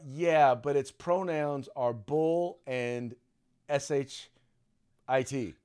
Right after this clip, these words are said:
<laughs> And then finally, well, not almost finally, D C residents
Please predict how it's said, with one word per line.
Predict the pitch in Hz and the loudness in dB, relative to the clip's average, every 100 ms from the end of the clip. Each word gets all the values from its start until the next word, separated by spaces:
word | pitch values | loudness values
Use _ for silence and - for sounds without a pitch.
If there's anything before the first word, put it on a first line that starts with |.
| - | -16
<laughs> | - - - 320 - - - - - - - - - - - - - - - - _ _ _ _ _ _ _ _ _ _ _ _ _ _ _ _ _ _ _ _ - - | -12 -14 -10 -6 -4 -4 -4 -4 -4 -4 -6 -6 -6 -6 -8 -10 -12 -14 -18 -20 _ _ _ _ _ _ _ _ _ _ _ _ _ _ _ _ _ _ _ _ -12 -4
And | 233 262 | -2 2
then | 254 240 | 2 2
finally, | - 196 208 190 123 - _ _ _ _ _ - | 4 6 6 4 -2 -4 _ _ _ _ _ -14
well, | 117 | -6
not | 156 160 | -4 -4
almost | 160 165 147 - | -2 0 0 -6
finally, | - 104 101 110 104 _ _ _ _ _ _ _ _ _ _ _ _ _ _ _ _ - - - - - - - - | -10 -8 -8 -12 -14 _ _ _ _ _ _ _ _ _ _ _ _ _ _ _ _ 6 8 6 4 -6 -20 -20 -4
D | 190 226 | 0 2
C | 269 233 | 2 2
residents | 240 226 220 160 - - - | 4 4 0 -2 -6 -16 -18